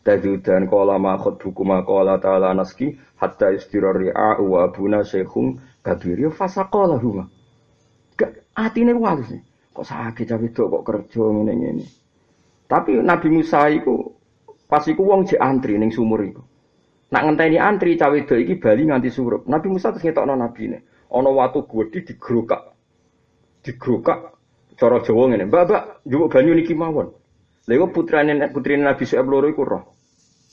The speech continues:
Dadi ora kok melok sumur sing umum. Kula nate teng kene napa? Biru Musa. Nggih niku Biru Musa ketika napa? Ngrokak napa?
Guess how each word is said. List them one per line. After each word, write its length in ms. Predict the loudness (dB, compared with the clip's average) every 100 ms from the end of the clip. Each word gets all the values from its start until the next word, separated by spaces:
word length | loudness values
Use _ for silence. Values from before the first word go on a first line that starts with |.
| _ _ _
Dadi 160 | 2
ora 240 | 6 6 4
kok 120 | 4
melok 280 | 4 4 2
sumur 280 | 2 2 2
sing 160 | 2 0
umum. 440 | 2 -2 -4 -16 -2
Kula 160 | 2
nate 280 | 2 2 0
teng 120 | -2
kene 200 | -2 -2
napa? 240 | -2 -4 -8 _ _ -4
Biru 240 | 0 0
Musa. 320 | -2 -2 -4 -2
Nggih 200 | -2 0
niku 120 | -2 -2
Biru 200 | -2 0
Musa 280 | 0 0
ketika 400 | 0 -4 -2 -2
napa? 240 | -2 -6 _ -6
Ngrokak 400 | -4 -2 0 0
napa? 240 | 0